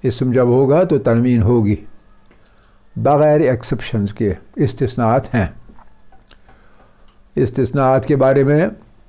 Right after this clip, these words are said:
आप वक्तन फ़वक्तन मालूम करेंगे, आपको पता चलेगा। लेकिन फ़िलहाल जनरल रूल जो है, एक अमूमी कायदा जो है, वो ये कि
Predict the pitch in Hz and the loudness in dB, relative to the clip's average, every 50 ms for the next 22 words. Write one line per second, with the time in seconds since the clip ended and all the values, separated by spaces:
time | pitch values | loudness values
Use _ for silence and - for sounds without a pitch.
0 | - - _ _ _ - 123 123 117 123 117 117 - 147 131 113 117 131 127 120 | -20 -20 _ _ _ -2 0 2 2 2 0 0 -2 -2 -4 -2 0 0 0 0
1 | 113 - - 123 120 123 120 120 120 127 123 123 - - - - - - - - | 0 -2 -2 0 0 2 2 2 2 2 0 -2 -4 -8 -14 -20 -20 -20 -20 -20
2 | - - - - - 131 131 131 131 135 147 156 127 110 98 - 113 - 123 113 | -20 -20 -20 -4 -2 0 0 2 2 2 2 2 2 0 0 -2 -2 -2 -2 0
3 | - 123 113 117 143 127 131 127 127 131 143 165 175 147 - - - - - - | 0 0 0 2 0 2 2 2 2 2 2 0 0 -4 -8 -16 -20 -20 -20 -20
4 | - - - - - - - 147 151 160 151 120 - - 143 139 123 87 127 135 | -20 -20 -20 -20 -12 -4 -2 0 2 2 0 0 0 2 2 2 2 2 2 2
5 | 131 127 120 107 90 - - - - - - - - - - - - - - - | 4 4 2 2 0 -4 -8 -16 -20 -20 -20 -18 -20 -20 -20 -20 -20 -20 -12 -8
6 | 131 113 139 147 147 147 135 127 139 135 127 104 - 151 170 170 147 127 117 127 | -2 0 2 2 2 2 2 2 2 2 2 2 2 2 4 4 2 2 2 2
7 | 127 120 117 113 110 104 - - - - - - - - - - - - - - | 2 2 2 0 -2 -2 -6 -12 -18 -20 -20 -20 -20 -20 -20 -20 -20 -20 -20 -20
8 | - - - _ - 131 127 - - - 139 143 143 151 156 147 139 135 127 - | -20 -20 -12 _ -2 0 0 0 0 0 2 2 2 2 2 2 2 2 0 0
9 | - 131 143 151 151 139 139 131 117 127 123 117 104 139 151 175 240 269 - - | 2 2 2 4 4 4 2 2 2 2 2 2 2 2 2 2 0 -2 -4 -12
10 | - _ _ - - - - - - - 120 127 131 127 127 127 131 123 123 139 | -20 _ _ -20 -20 -20 -20 -14 -6 -2 0 2 4 4 4 4 2 2 2 2
11 | 143 | 2